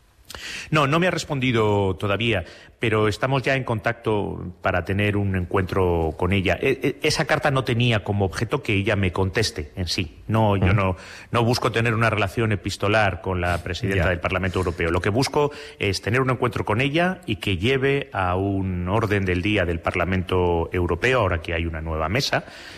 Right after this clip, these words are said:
Speaker 1: y un, eh, una nueva relación de fuerzas dentro del Parlamento Europeo,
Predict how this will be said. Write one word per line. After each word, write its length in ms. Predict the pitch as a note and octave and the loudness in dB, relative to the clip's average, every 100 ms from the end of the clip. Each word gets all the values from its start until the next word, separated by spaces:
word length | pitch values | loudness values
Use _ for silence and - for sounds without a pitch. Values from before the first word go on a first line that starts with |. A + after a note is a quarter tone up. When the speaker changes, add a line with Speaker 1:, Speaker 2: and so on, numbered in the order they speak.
| - - | -12 -2
Speaker 1:
y 120 | F#2+ | 0
un, 200 | F2+ F2 | 2 2
eh, 460 | E2+ E2+ E2 E2 E2+ | 2 2 0 -4 -4
una 220 | E2+ D#2+ | -2 -2
nueva 260 | E2 G2 F#2 | 0 2 2
relación 360 | F2+ E2 G#2 F2+ | 2 0 0 -2
de 60 | |
fuerzas 300 | E2+ G#2+ F2+ | -2 -2 0
dentro 160 | F2 E2 | -2 -2
del 60 | E2 | -4
Parlamento 380 | F2+ E2 E2 | -2 -2 -2
Europeo, 420 | E2+ D#2+ F#2+ F#2+ | 0 0 2 2